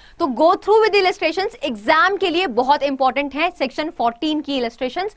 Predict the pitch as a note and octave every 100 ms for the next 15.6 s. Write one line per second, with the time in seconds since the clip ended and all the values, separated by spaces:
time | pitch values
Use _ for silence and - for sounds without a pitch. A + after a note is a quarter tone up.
0 | - - - E4 G#4 - - E4 G#4 -
1 | G4 F4 - D#4 D4+ C#4+ B3+ C4+ G#3+ G#3
2 | F3+ F3 F3+ E3+ - - - D4 A#3 D#4+
3 | D#4+ A4+ D#4 - C4 C4 A#3+ - D#4 D#4+
4 | F#4 F4 E4+ D4+ C#4+ F#4 F#4+ F#4+ G4 C4+
5 | C4+ F4+ - - - D#4 F4+ F#4 - A4
6 | G3 - D#4 F4+ F4 - F#4 C4+ C4+ -
7 | F4+ D4 D4 B3 A3+ C#4 D4 A3 B3 C4
8 | D4+ A3+ G#3+ B3+ D#4 G#3+ G3+ G3 F3+ D#3
9 | _ - - F4+ A4+ A#4 - - E4 F4
10 | A3+ - - D#4+ G4+ A4+ G4+ G#4 - F#4
11 | A4 G#4 C#4+ C4+ E4+ F#4+ G4 F#4 F4 E4
12 | D#4 D4 C4 F4 E4 E4 D4 C#4+ D4+ D#4
13 | E4 E4 C4+ - C4 C#4+ C#4 G#3+ G3 A#3
14 | - A#3 A#3 - C4 B3+ C#4+ D4+ C#4+ B3+
15 | A#3+ A#3 A#3 C#4+ D4+ D#4+